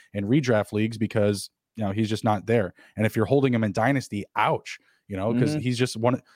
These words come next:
Speaker 1: How many goalies are you, are you gonna be able to hold? You know what I mean? Like, if, if you have four and you have one guy that's not even doing anything, you know, that's just holding up a spot. So that's really
Speaker 2: Exactly.
Speaker 1: tough, uh, but I'm gonna go the Nedeljkovic side. That's a home run for me.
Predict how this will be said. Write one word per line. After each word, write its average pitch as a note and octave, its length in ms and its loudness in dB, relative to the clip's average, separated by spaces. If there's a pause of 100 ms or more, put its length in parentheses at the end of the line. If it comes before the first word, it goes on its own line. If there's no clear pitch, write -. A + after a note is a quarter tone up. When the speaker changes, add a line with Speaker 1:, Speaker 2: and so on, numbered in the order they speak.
(160)
Speaker 1:
How G#2+ 160 0
many C3 160 4
goalies C3 320 2
are C3 100 2
you, B2+ 200 0
are B2 60 4
you B2+ 80 0
gonna B2 120 0
be B2 80 2
able C3 100 2
to A#2 60 0
hold? B2+ 300 2
You E2+ 60 -6
know G2+ 80 -6
what G#2 100 -4
I G#2 40 -4
mean? B2 200 -4
Like, A2 220 -2 (240)
if, - 140 -14 (100)
if G#2+ 120 -10
you G#2+ 80 -2
have C3 220 2
four D3+ 280 2
and A#2+ 80 2
you A2 60 0
have A#2+ 140 2
one A#2+ 180 2
guy B2 160 4
that's A2+ 160 -2
not A#2+ 120 2
even A2 180 0
doing C3 300 2
anything, G#2 420 -4
you G#2+ 60 -6
know, G#2+ 180 -2 (340)
that's G#2+ 160 -8
just - 140 -10
holding A#2+ 180 0
up A#2 120 -2
a F#2 40 -8
spot. A#2+ 380 -2
So G2 280 -6 (380)
that's B2 200 2
really D3+ 140 6
Speaker 2:
Exactly. D3 320 2
Speaker 1:
tough, - 120 -8
uh, A2+ 140 4
but A2 180 -2
I'm A#2+ 60 4
gonna B2 120 0
go A#2 100 4
the G#2 200 -2 (160)
Nedeljkovic G#2 520 -2
side. G2 200 -10
That's G2+ 180 -8
a G2 40 -8
home G2 180 -6
run G2 140 -8
for - 120 -16
me. G2+ 160 -8